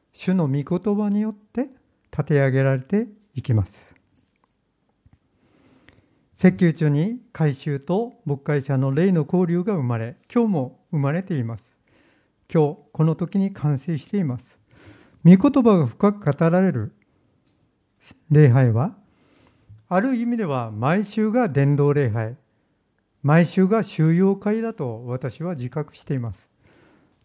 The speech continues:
ですから、私は、もちろん他の教会のことを批判しませんので、他の教会の他の教会でいいんですが、少なくとも私が牧会する教会では、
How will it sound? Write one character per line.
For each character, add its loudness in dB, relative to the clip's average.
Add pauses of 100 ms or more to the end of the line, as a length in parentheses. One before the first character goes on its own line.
(300)
で 6
す -6
か -2
ら、 -4 (840)
私 -6
は、 -2 (960)
も 8
ち 4
ろ 6
ん 2
他 2
の 4
教 0
会 2
の 2
こ 0
と -4
を 2
批 0
判 2
し -4
ま 0
せ -2
ん -4
の -4
で、 -4 (240)
他 2
の 2
教 -2
会 0
の 0
他 -2
の 0
教 -2
会 -2
で -4
い -2
い -4
ん 0
で -2
す -6
が、 -4 (420)
少 0
な 6
く -10
と 0
も 4
私 -2
が 0
牧 -2
会 0
す -4
る -2
教 -2
会 -2
で -2
は、 0